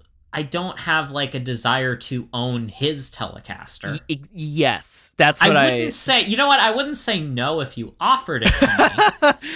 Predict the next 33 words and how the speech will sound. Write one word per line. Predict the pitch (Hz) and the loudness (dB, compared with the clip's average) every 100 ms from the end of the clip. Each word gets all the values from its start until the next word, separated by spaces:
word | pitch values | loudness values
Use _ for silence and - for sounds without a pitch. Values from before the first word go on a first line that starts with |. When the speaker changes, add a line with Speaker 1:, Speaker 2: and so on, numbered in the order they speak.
| 330 - | -6 -4
Speaker 2:
<laughs> | - | 2
Speaker 1:
Um, | 247 196 214 202 - 349 - - | 2 4 2 0 -4 -18 -16 -4
Speaker 2:
Right, | 190 180 175 165 | 4 6 6 4
Speaker 1:
but | 156 | 4
what | 240 | 4
am | 240 | 4
I | 226 208 | 4 2
g-, | 139 | 0
Speaker 2:
right. | |
Speaker 1:
what | 160 233 | 2 2
am | 240 | 2
I | 220 | 2
gonna | 208 185 | 0 -2
do? | 127 180 113 | -2 -2 -2
Play | - - - 104 123 | -6 -18 -10 -4 -2
it? | 175 - _ | -2 -4 _
Touch | - 117 120 254 | -6 -4 -2 -2
it? | 226 - - | -4 -6 2
Speaker 2:
No, | 147 202 120 | 6 6 6
Speaker 1:
Like, | 95 120 | 2 2
Speaker 2:
you're | 123 | 2
Speaker 1:
am, | 123 | 2
Speaker 2:
gonna | 135 123 | 2 0
Speaker 1:
am | 165 | 2
I | 160 | 2
Speaker 2:
put | |
it | 139 | 4
Speaker 1:
allow-, | 123 127 156 | 4 4 4
Speaker 2:
away. | 165 | 2
Speaker 1:
am | 160 | 0
I | 156 | 0
allowed | 113 113 120 185 196 | 0 0 0 0 -2
to? | - 240 285 | -4 -4 -6